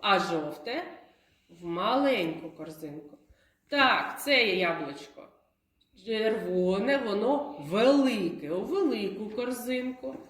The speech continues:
А це жовте, воно маленьке, в маленьку корзинку покладемо.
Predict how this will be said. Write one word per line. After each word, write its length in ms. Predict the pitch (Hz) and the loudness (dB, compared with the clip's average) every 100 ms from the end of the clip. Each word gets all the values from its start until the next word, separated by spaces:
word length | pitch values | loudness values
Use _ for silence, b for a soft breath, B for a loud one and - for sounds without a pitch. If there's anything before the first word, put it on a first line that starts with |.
| B B B B B | B B B B B
А 180 | 156 165 | 0 0
це 640 | - - 208 160 123 - - - _ _ _ - | -2 -2 2 2 0 -8 -18 -20 _ _ _ -12
жовте, 1000 | 170 156 165 156 160 262 339 - 185 160 | -10 -6 -2 2 4 4 2 -2 -4 -2
воно 580 | 151 156 208 294 - - | -4 -2 -2 -4 -6 -10
маленьке, 920 | 180 208 330 349 254 226 220 220 226 | -4 0 4 4 4 0 -2 -6 -8
в 160 | 208 196 | -10 -6
маленьку 720 | 226 302 247 196 196 196 202 | -4 -2 -2 0 -2 -4 -10
корзинку 720 | 202 202 202 202 202 202 208 | -10 -10 -8 -8 -8 -8 -12
покладемо. 840 | - 202 202 196 98 98 98 98 | -14 -14 -10 -10 -6 -4 -4 -4